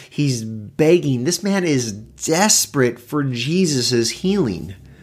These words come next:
And then Jesus' words are incredible. His words are incredible, and his actions are incredible. And, and even not just the, the healing,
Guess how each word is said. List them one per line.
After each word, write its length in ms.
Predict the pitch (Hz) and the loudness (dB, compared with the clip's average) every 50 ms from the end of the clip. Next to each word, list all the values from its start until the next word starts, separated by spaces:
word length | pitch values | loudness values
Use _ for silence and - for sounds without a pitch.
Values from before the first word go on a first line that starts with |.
| - - - - - - - - - - - - - | -20 -20 -20 -20 -20 -20 -20 -20 -20 -20 -20 -10 -4
And 120 | - 123 123 | -2 0 2
then 140 | 127 123 113 | 2 2 0
Jesus' 460 | - 120 131 147 156 160 - - 117 | 0 0 0 0 0 0 -2 -2 -2
words 400 | 113 110 110 113 110 107 101 - | -2 0 2 2 2 2 0 -2
are 240 | - - 98 95 90 | -2 -2 -2 -2 -2
incredible. 640 | 90 87 - - - 98 104 101 82 80 78 78 - _ _ - - - _ _ _ _ _ _ _ _ _ _ _ _ - - - - - - - - - - | -4 -6 -8 -4 -2 0 0 0 -2 -6 -10 -12 -16 _ _ -20 -20 -20 _ _ _ _ _ _ _ _ _ _ _ _ -18 -18 -18 -18 -20 -20 -16 -12 -4 0
His 220 | 127 120 107 110 | 2 2 2 2
words 440 | 107 101 104 117 131 139 190 170 - | 0 2 4 4 4 4 2 2 2
are 100 | 165 160 | 2 0
incredible, 640 | 165 175 170 - 180 - 175 - 185 - 180 185 185 - _ _ _ _ _ _ _ _ _ _ _ _ _ _ _ _ _ _ _ _ _ _ _ _ - | 0 0 0 0 0 2 2 0 0 -2 -2 -4 -6 -8 _ _ _ _ _ _ _ _ _ _ _ _ _ _ _ _ _ _ _ _ _ _ _ _ -8
and 100 | 101 90 | -8 -6
his 220 | 85 104 92 - - - _ _ - | -4 -6 -8 -8 -10 -16 _ _ -4
actions 580 | - - - - - - - - 165 170 170 | -2 -2 -2 -4 -4 -4 -2 -2 -2 -4 -4
are 220 | - - 127 135 139 | -2 0 0 0 0
incredible. 640 | 139 139 - 156 143 143 147 160 160 175 170 - _ _ _ - - - - - - _ - | 0 -2 0 0 0 0 0 -2 -4 -6 -8 -12 _ _ _ -20 -20 -20 -20 -20 -16 _ 0
And, 560 | 123 127 123 117 107 107 107 110 110 101 110 - _ - | 2 4 4 4 4 2 0 -2 -4 -8 -14 -16 _ -6
and 200 | - 117 117 - | -4 -4 -4 -4
even 540 | - 156 175 220 202 175 160 139 131 - - | -4 0 0 2 2 4 2 2 0 -2 -2
not 240 | - 131 151 185 185 | 0 0 0 2 2
just 240 | - 196 - - | 0 -2 -2 0
the, 160 | - 143 123 - | 0 0 0 0
the 220 | 123 120 120 120 | 0 0 2 0
healing, 720 | 120 - - - - 202 208 202 175 131 107 104 101 104 | 0 -2 -8 -6 -2 0 2 2 2 2 2 0 -2 -6